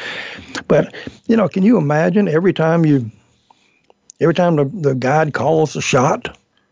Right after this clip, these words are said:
it's fifty to seventy-five shots being fired and birds falling all over the place? It's absolutely crazy, which,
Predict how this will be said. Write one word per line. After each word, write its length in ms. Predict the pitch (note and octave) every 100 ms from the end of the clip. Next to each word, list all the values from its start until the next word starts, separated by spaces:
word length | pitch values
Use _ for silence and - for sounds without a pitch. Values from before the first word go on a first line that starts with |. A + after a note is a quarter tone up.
| _ _ _ -
it's 400 | D3 - - - _ _ _
fifty 520 | - - F3 D#3+ F3+
to 80 | E3
seventy-five 880 | - D#3 D#3 D#3 D#3 D#3 D#3 D#3+ D3+ - _
shots 400 | - - C#3 -
being 260 | - E3+ D#3
fired 480 | C#3 C#3+ E3+ F#3 - _ _ _ -
and 160 | C#3
birds 300 | B2 D3 D3+
falling 420 | - C3+ D#3 D#3 D3+
all 200 | D3+ D3+
over 180 | D#3
the 80 | C#3+
place? 360 | - D#3+ E3+ -
It's 200 | F#3 -
absolutely 680 | E3 F#3 - D#3 E3 C3+
crazy, 400 | B2 E3+ F#3+ A#2+
which, 260 | C3+ D3+ -